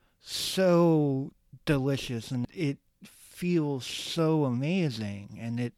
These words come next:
is a chemical high that is completely like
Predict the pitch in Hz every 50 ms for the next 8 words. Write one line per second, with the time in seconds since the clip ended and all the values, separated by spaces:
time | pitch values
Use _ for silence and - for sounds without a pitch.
0 | _ _ - - _ _ _ _ _ _ _ _ _ 139 139 131 123 131 117 -
1 | - 175 165 143 117 - - 113 104 - - 151 180 202 190 160 123 110 110 110
2 | 107 117 107 107 - - _ - - - _ _ _ _ _ _ - 143 131 -
3 | - 170 165 151 - 196 190 - - 160 147 143 139 127 120 127 139 135 - -
4 | - -